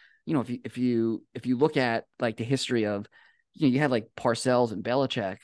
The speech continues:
go back and forth between the Jets and Patriots. Draft picks had to be exchanged in, in those types of situations. There's real tampering there. Uh, Mike Holmgren, John Gruden,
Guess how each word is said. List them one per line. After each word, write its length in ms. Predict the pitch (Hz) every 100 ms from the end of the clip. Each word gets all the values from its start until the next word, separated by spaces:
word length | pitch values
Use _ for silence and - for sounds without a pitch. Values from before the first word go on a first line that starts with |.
| -
go 120 | 117
back 240 | 107 107 104
and 120 | 98
forth 180 | 113 107
between 240 | 113 113
the 80 | 104
Jets 240 | 113 113
and 80 | -
Patriots. 480 | - 143 98 87 -
Draft 300 | - 120 165
picks 300 | - 117 -
had 200 | 98 117
to 80 | 117
be 80 | 104
exchanged 640 | 95 - 127 196 - - -
in, 120 | - -
in 120 | 107
those 160 | 104 107
types 220 | 107 -
of 80 | -
situations. 640 | 95 95 90 - 67 - - - -
There's 160 | 127
real 160 | 160 151
tampering 480 | - 160 - 113 110
there. 280 | 78 76 - - - - _
Uh, 520 | - 123 113 107 104 98
Mike 200 | 127 131
Holmgren, 460 | 135 160 139 104 104
John 260 | 120 123
Gruden, 560 | 120 151 160 120 -